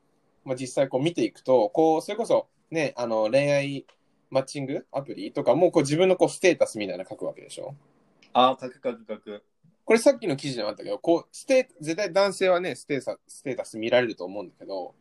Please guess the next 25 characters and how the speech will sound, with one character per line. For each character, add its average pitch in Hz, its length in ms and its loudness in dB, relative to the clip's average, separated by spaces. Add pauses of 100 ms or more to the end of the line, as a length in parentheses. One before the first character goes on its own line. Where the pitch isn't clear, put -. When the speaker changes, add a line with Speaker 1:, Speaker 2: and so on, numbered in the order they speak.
(2000)
Speaker 1:
こ - 100 2
れ 214 140 4
実 185 280 0
際 208 100 0
に 190 40 -8
こ 196 160 6
う、 190 80 2
こ 208 280 2
う 208 40 -2
い 202 220 -2
う 196 80 2
こ 214 100 -8
と 160 100 -4
書 135 140 0
い 123 80 0
た 104 80 -4
ら 101 80 -4
受 104 140 -4
け 107 40 0
が 95 120 -4
い 87 60 -12
い - 20 -20
な - 100 -20
と - 100 -20
か、 - 80 -16